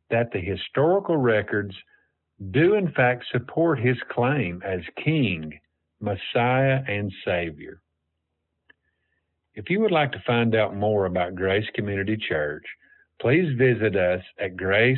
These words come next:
maryville dot org. There you can read our statement of faith and our distinctives, as well as review our audio and video archives, which include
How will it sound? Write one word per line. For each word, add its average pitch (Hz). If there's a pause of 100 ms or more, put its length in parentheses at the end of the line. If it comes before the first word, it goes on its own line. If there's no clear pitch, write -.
(140)
maryville 98
dot 92
org. 82 (1040)
There 131
you 117
can 131
read 110
our 90 (160)
statement 117
of 147
faith 98 (260)
and 110
our 147
distinctives, 98 (960)
as 117
well 151
as 110
review 110
our 92 (300)
audio 147
and 92
video 127
archives, 95 (680)
which 131
include 104